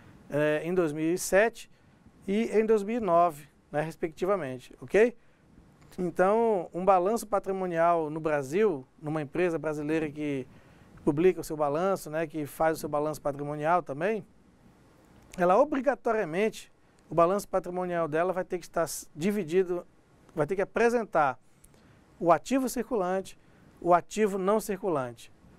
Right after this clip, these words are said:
Vai ter que apresentar o passivo circulante, o passivo não circulante e o patrimônio líquido,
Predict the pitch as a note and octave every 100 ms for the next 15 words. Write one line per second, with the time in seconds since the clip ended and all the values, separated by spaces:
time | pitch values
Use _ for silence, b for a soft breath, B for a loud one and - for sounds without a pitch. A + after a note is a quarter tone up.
0 | B B B - C3+ F#3+ G3 F#3+ G3 F#3
1 | D#3+ C3+ B2 - C#3 E3 C#3+ - C4 B3+
2 | A#3 G#3 G#3 F3+ F#3 F3 - D3+ E3+ D#3
3 | F#3+ E3 D3 C#3+ A#3 B3+ A#3 B3+ G#3 E3+
4 | F3 E3 F#3 b b _ G#3+ A3 G#3+ F3
5 | E3 D#3+ D#3 D3 C3+ C3 C3+ C#3